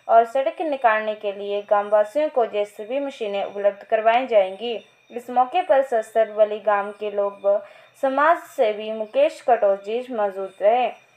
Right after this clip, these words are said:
वंदना ठाकुर बनी जिला महासचिव। एनके पंडित। राजीव गांधी पंचायती राज संगठन कांग्रेस पार्टी भी आखिर चुनावों की सुगबुगाहट के बीच हिमाचल प्रदेश में पूर्ण रूप से सक्रिय हो गया है।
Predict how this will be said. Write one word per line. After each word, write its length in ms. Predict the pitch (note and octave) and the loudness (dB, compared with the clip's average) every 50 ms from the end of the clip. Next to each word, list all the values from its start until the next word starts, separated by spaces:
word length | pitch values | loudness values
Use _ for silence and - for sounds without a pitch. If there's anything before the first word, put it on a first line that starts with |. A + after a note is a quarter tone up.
| _ _ _ - | _ _ _ -4
वंदना 320 | A3+ B3+ C4 C#4 D#4 E4+ F#4 | -2 0 2 2 4 4 4
ठाकुर 400 | F4+ F4+ E4+ C4+ - - B3 A#3 | 4 4 2 2 2 0 -2 -2
बनी 300 | A3 A3+ A3+ A3 A3 A3 | 0 -2 -2 -2 -4 -6
जिला 300 | G#3 A3+ A#3 A#3+ C4 C4+ | -4 -2 2 2 2 2
महासचिव। 840 | C4+ B3 - G#3 G#3 G3+ G3+ G3 F#3+ - - A#3 A#3+ A3 G3 G3+ _ _ _ _ - - - - | 2 -2 -4 -4 -4 -2 -4 -4 -4 -4 -4 -4 -4 -4 -6 -12 _ _ _ _ -20 -12 -6 -4
एनके 340 | A3+ A3+ A3+ A#3 A#3 C#4 D4 | -2 -2 -2 0 2 2 2
पंडित। 580 | C#4+ - A#3 G#3 G3+ G3+ G3+ A3+ A#3 A3+ - - _ _ _ - | 2 2 0 0 -2 -2 -2 -2 -2 -2 -6 -18 _ _ _ 0
राजीव 460 | A#3 A#3+ A#3+ B3 C4 C#4 E4 F4+ E4+ | 6 6 6 6 6 4 -2 -4 -2
गांधी 420 | D4+ E4 D#4 C4+ A#3+ A#3 A3 A#3 A#3 | 0 2 4 4 2 0 -2 -6 -4
पंचायती 680 | A#3 - A#3 A3+ A3+ A#3 A3 G#3 G#3 G#3 G#3+ A3 A3+ | 0 0 0 0 2 4 6 6 4 2 -2 -6 0
राज 220 | A3 A#3 A#3+ C#4 D4+ | 4 6 6 4 4
संगठन 720 | - - D4+ C4+ A#3+ A3+ A3 A3 G#3 G#3 - A3 G#3 G#3 G#3+ - | 0 -2 -2 -2 0 4 4 4 4 4 2 -6 -8 -6 -2 0
कांग्रेस 500 | G#3+ G#3+ G#3+ G#3+ A3+ A#3+ B3+ C#4+ C#4 - - | 0 0 0 0 0 2 2 0 0 0 2
पार्टी 340 | - A#3 G#3+ G#3+ - G#3+ | 2 2 2 0 -4 -12
भी 300 | G#3+ G3+ G#3 G#3 A3 A#3+ - - - - _ _ - | -12 -10 -12 -12 -12 -14 -16 -18 -20 -20 _ _ 2
आखिर 680 | A3 A3+ A3+ A#3+ A#3+ - B3 A#3 A#3 A#3 - - A#3+ - _ _ _ | 2 2 2 2 -2 -6 -4 -2 -2 -4 -4 -8 -20 -20 _ _ _
चुनावों 480 | - C4 C4 B3 B3 B3+ B3+ C#4 E4+ F4 | -4 0 2 4 4 4 4 4 2 2
की 240 | F4 F4 C#4 B3+ B3+ B3 | 0 -2 -8 -8 -8 -6
सुगबुगाहट 920 | - - D4+ C#4+ D4+ C#4+ B3+ A#3+ A#3+ A#3 A3+ A3+ A3+ A3 A3 G#3 G#3 - | -4 -4 -4 -4 -6 -10 -8 -4 -2 -2 -2 -2 -2 0 0 0 0 0
के 160 | - - G#3 G3+ | -4 -6 -6 -6
बीच 280 | F#3+ G3+ G#3+ A3 A3 A3+ | -4 -6 -8 -8 -8 -10
हिमाचल 480 | A#3 A#3 B3 A#3+ A#3 A#3+ A#3 E4 F4 | -10 -6 0 2 2 2 2 2 0
प्रदेश 440 | F4 F4 D#4+ C4+ A#3 A#3 A3 A#3 - - | 2 4 2 2 2 0 -2 -4 -6 -6
में 180 | G#3 G#3 G#3+ G#3+ - | -4 -4 -4 -4 -4
पूर्ण 260 | - C4 C#4+ D4+ D#4 | -2 0 2 2 2
रूप 220 | D4 C#4 B3+ - | 2 0 0 -2
से 200 | - - - G#3+ | -4 -6 -8 -6
सक्रिय 460 | G#3 - G#3+ G#3 - G3+ G3 G#3+ G#3 | -6 -8 -10 -12 -12 -12 -10 -6 -4
हो 180 | A3+ A#3+ C4+ C#4 | -2 0 0 0
गया 220 | A#3 A3 G3 F#3 | 2 2 2 2
है। 280 | F#3 G3+ G#3+ A#3 A#3 G#3+ | 2 0 -2 -2 -4 -4